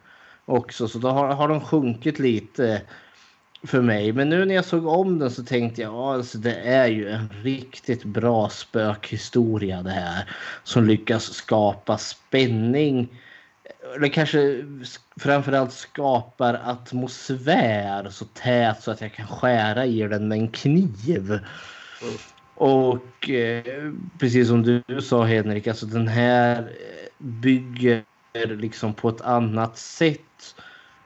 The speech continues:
Speaker 1: Eh, och jag uppskattar den mer kanske med stigande ålder, och kanske just för att det blir ett trevligt avbräck från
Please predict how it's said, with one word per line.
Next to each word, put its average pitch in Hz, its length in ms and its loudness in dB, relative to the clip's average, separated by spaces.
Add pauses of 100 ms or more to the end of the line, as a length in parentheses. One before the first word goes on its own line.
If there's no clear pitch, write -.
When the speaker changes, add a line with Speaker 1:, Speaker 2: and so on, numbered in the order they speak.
(200)
Speaker 1:
Eh, 131 400 4
och 123 140 4
jag 123 100 0
uppskattar 151 840 0
den 113 300 0
mer 98 380 -4
kanske 101 500 -4
med 98 140 -8
stigande 104 640 -4
ålder, 101 440 2
och 104 120 -6
kanske 110 360 0
just 104 260 -4
för 107 160 0
att 101 180 -6 (840)
det 123 220 2
blir 123 400 4
ett 117 180 -2
trevligt 107 560 0
avbräck 113 1160 -2
från 107 560 0